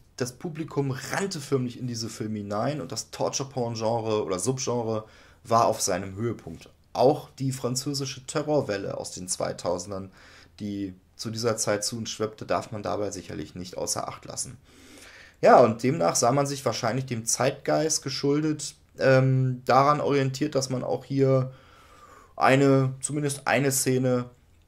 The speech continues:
äh, die nicht nur in Form der Bildsprache, als auch in Form dessen, was hier grafisch dargestellt wird, mit in diesen Film zu integrieren. Ja, das, ähm, also da huldigt, wenn man so möchte, Severance auch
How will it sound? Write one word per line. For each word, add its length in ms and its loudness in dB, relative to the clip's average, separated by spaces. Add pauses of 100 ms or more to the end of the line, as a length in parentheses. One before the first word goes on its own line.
(140)
äh, 260 2
die 160 -4
nicht 240 -2
nur 160 2
in 320 -6
Form 320 -4
der 100 -4
Bildsprache, 840 0
als 280 0
auch 240 0
in 160 -10
Form 400 -2
dessen, 520 -4
was 200 -2
hier 280 -2 (360)
grafisch 500 0
dargestellt 640 -2
wird, 280 -2 (260)
mit 180 2
in 100 -6
diesen 200 -4
Film 160 -8
zu 120 -10
integrieren. 500 -14 (340)
Ja, 160 -2
das, 420 -6
ähm, 600 -10 (260)
also 160 -6
da 240 4
huldigt, 400 4
wenn 100 -2
man 100 0
so 120 -4
möchte, 320 -4
Severance 560 -4
auch 240 -4